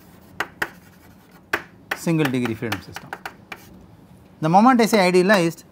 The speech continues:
originally the model is not a single degree, but you can always idealize. Idealization comes with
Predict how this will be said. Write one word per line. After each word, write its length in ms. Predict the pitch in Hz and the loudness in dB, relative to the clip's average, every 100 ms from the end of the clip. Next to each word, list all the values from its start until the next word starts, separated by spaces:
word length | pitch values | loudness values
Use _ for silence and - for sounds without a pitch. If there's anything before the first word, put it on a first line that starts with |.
| - | -4
originally 560 | 147 180 214 226 262 262 | 0 2 2 2 2 -2
the 140 | 185 | -6
model 360 | 143 151 180 220 | -6 0 0 0
is 180 | 175 - | -2 -2
not 220 | 190 233 | 0 0
a 20 | |
single 260 | - 135 120 | -2 -6 -6
degree, 320 | 110 127 - _ 214 | -8 -10 -12 _ -6
but 160 | 240 | -4
you 60 | 233 | -2
can 140 | 240 | -2
always 300 | 220 214 220 | 0 2 0
idealize. 640 | 165 160 165 190 160 160 - _ - - - - | 0 0 0 2 0 -4 -16 _ -20 -20 -20 2
Idealization 540 | 180 226 208 202 214 | 6 6 6 0 0
comes 300 | 208 202 190 | 2 2 2
with 240 | 208 254 | 2 2